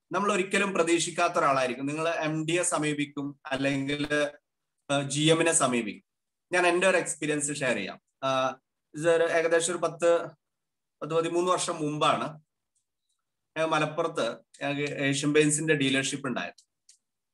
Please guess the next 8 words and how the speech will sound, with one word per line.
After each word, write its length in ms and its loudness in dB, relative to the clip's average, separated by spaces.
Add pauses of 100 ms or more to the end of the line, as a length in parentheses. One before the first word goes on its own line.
(1120)
അപ്പൊ 140 -6
മലപ്പുറം 420 4
ടൗണില്, 460 6
ആ, 280 4
ഒരു 200 2
പഴയൊരു 340 2
ഹോസ്പിറ്റൽ 640 -2
ഉണ്ട്, 300 -4